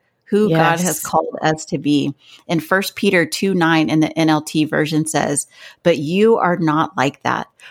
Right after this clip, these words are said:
Speaker 1: for you are a chosen people. You are royal priest, a holy nation, God's very own possession. As a result, you can show others the goodness of God, for he called you out of the darkness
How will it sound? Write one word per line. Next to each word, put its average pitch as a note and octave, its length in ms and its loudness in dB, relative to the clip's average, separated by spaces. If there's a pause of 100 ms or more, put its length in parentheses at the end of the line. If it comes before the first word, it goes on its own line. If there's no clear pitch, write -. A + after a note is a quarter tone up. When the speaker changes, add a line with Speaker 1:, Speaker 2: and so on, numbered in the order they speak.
Speaker 1:
for - 140 -2
you F#3 320 2
are D3+ 180 0
a C#3+ 80 -6
chosen G3+ 800 -2
people. - 520 -4 (120)
You F3+ 200 2
are D3+ 220 0
royal E3+ 460 2
priest, - 580 -4 (300)
a D3+ 80 0
holy F#3 420 0
nation, C#3+ 640 0
God's E3 380 0
very D#3+ 480 0
own D3+ 240 2
possession. C#3 600 -4 (380)
As D#3 220 0
a F3+ 40 0
result, E3 560 2
you E3+ 200 0
can A3+ 180 0
show F3+ 460 0
others E3+ 420 2
the D#3 120 2
goodness F3+ 640 0
of C#3+ 200 -4
God, C3+ 400 -4 (280)
for E3+ 140 0
he F3 180 0
called E3 400 0
you A#3+ 160 0
out D3 320 0
of E3 140 -2
the F#3 80 0
darkness C#3+ 640 -2